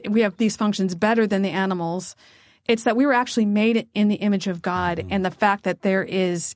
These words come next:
Speaker 1: a personal, rational being,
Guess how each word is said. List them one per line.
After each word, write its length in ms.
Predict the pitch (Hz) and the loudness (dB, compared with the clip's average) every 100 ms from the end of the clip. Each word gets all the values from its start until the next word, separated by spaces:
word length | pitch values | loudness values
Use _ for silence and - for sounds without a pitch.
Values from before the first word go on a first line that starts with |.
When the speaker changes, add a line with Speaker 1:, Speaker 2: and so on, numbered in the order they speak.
| - | -6
Speaker 1:
a 360 | 185 175 170 165 _ - | -4 -2 -4 -6 _ -8
personal, 800 | - 240 233 233 190 175 175 175 _ _ _ _ _ - | 0 2 2 0 0 0 -4 -10 _ _ _ _ _ -8
rational 880 | 196 220 220 - 208 180 170 175 - _ _ - 180 | 0 2 0 -2 -4 -2 -4 -8 -14 _ _ -20 -2
being, 580 | 226 247 190 156 180 | 2 4 2 -2 -8